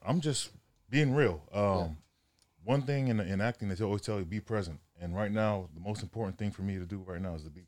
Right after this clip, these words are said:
Speaker 1: present. Um, uh, for an example, you can't live off juice, man. It's, it's, it's not, um, it's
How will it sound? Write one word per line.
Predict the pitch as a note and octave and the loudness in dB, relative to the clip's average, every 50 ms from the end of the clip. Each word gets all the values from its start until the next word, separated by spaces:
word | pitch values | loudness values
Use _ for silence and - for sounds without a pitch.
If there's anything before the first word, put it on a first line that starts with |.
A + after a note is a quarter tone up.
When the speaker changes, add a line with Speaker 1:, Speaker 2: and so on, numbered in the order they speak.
| _ | _
Speaker 1:
present. | G#2 F#2+ F2+ D#2 D#2 C#2 - _ _ _ _ _ _ _ _ _ _ _ F2+ | -6 -6 -6 -6 -6 -12 -14 _ _ _ _ _ _ _ _ _ _ _ -2
Um, | F#2 F#2 F#2 F2+ E2+ D#2+ D#2 D2+ C#2+ - _ _ _ _ _ _ - | 0 0 2 0 0 -2 -4 -6 -10 -14 _ _ _ _ _ _ -10
uh, | E2+ F#2 - - | -10 -10 -10 -10
for | - - A2 A2 G#2+ | -12 -4 -2 0 0
an | G2+ | 0
example, | F#2 E2+ G#2+ A2+ A2 F#2 - D#2+ D2 - _ _ _ _ _ - | -2 0 0 0 0 0 -4 -10 -16 -16 _ _ _ _ _ -6
you | - | -2
can't | D#3+ D#3+ A#2+ G#2+ | 0 0 0 0
live | B2 D3 C3 C3+ | 0 -2 0 0
off | C3 C3+ A2+ F#2 | 0 0 -2 -4
juice, | E2+ A#2 F3 G3+ A2 - - F#2 | -2 0 0 0 0 -4 -4 -4
man. | F#2+ G2+ A2 A#2+ A#2+ | -2 0 0 0 0
It's, | - G2 G2+ - - - - _ _ _ _ _ _ _ _ _ _ _ _ _ _ _ _ _ _ | -2 -4 -4 -6 -8 -12 -14 _ _ _ _ _ _ _ _ _ _ _ _ _ _ _ _ _ _
it's, | D#2+ - - - - F2 | -20 -20 -20 -20 -20 -20
it's | E2 - F#2 | -20 -20 -16
not, | F#2 G#2 A2 A2+ G#2 F#2 - _ _ _ _ G2 G2 F#2 | -10 -6 -4 -4 -4 -6 -10 _ _ _ _ -20 -14 -10
um, | F2+ F2 E2 E2 D#2 D2+ D2 C#2+ - _ _ _ _ _ _ _ _ _ _ _ _ | -8 -8 -6 -8 -8 -10 -14 -16 -20 _ _ _ _ _ _ _ _ _ _ _ _
it's | - - | -20 -18